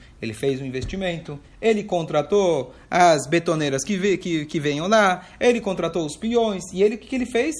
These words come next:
Ele fez essa mistura, pegou a água com a areia e et cetera. Tanto é que no dia que acaba o dinheiro pra obra, o que acontece?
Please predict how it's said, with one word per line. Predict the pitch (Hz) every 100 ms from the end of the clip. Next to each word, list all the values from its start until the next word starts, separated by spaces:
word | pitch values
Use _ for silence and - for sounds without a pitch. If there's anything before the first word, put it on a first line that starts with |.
| -
Ele | 202
fez | 214 240 247
essa | 247 262
mistura, | 269 254 277 302 208 131
pegou | - 123 127
a | 120
água | 131 160 233
com | 226
a |
areia | 175 151 190
e |
et | 233
cetera. | - 165 - 131 - - - -
Tanto | - 302 302 240
é | 185 170 247 - -
que | 233
no | 220
dia | 214 262
que | 226
acaba | 208 220 226
o | 196
dinheiro | 196 214 202
pra | 185 156
obra, | 151 175
o | 208
que |
acontece? | 202 185 160 151 147 226